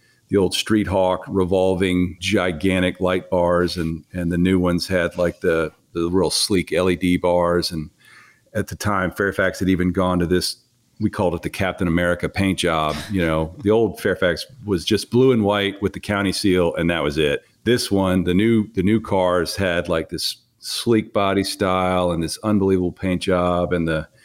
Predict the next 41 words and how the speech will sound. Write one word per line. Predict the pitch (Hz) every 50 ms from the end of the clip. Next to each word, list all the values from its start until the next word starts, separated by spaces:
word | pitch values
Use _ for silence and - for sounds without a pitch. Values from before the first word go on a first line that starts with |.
| - - _ _ -
L | 110 110 107
E | 101
D | 87 78 101 101 98 98
bars. | 80 - 95 95 92 92 92 92 90 - 101
And | 90 85
of | -
course, | - 110 98 92 - -
it | 107 95
was | 90 85 -
strictly | - - - - 123 117 - 107 98
forbidden | 87 - 95 78 78 104 101 98 85 85 80 80 78 - _ _ _ _ _ _ _ _ _
for | - 101 101
any | 117 113 104
rookie | 87 92 110 110 104 - 101 87
to | 90
even | 95 98 92 87 82
look | 80 82 90 104 110 110 -
at | 82 69 69 71 - - -
one | 85 90 87 82
of | 78
those | 76 73 73
cars, | - - 95 85 76 69 67 -
right? | 90 85 82 82 - - _ -
Listen, | - - - - 90 73 69 - _ -
you | 87 98 113
take | 110 - 117 104 98 92 90 -
the | 92 85 -
oldest | - 95 98 101 98 101 - - -
piece | - 101 98 - -
of | 92
crap, | - - 107 95 85 82 78 76 76 - - _ _ - - - - - - - -
uh, | 98 92 87 87 87 85 71
and | 80 90 90
you | 98 98
drive | 92 101 98 90 90 87
it | 87
until | 80 - 95 92
the | 85
wheels | 95 117 139 135 - -
fall | 98 87 80 80
off. | 78 78 76 73 73 -